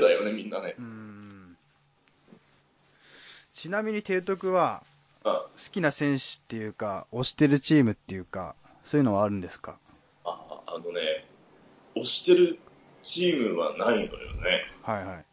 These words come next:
Speaker 1: あの、こう、エヌビーエーを俯瞰して見るのが好きなタイプだから。
Speaker 2: うんうん。
Speaker 1: 好きっていうか、あの、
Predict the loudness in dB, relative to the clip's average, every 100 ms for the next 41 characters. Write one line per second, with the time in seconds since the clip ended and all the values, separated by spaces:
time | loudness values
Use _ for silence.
0 | _ _ _ _ _ _ 8 8 6 -2
1 | -4 -8 -4 -4 -4 -8 _ _ _ _
2 | _ 2 4 6 8 8 6 2 -2 0
3 | 0 0 -2 0 2 2 2 0 0 2
4 | 0 0 -4 -4 -2 0 0 0 -2 -6
5 | -4 -6 -6 -4 -2 -2 -4 -8 -14 _
6 | _ _ _ _ _ _ _ -20 -12 -4
7 | 0 2 8 10 10 10 10 10 6 -2
8 | -4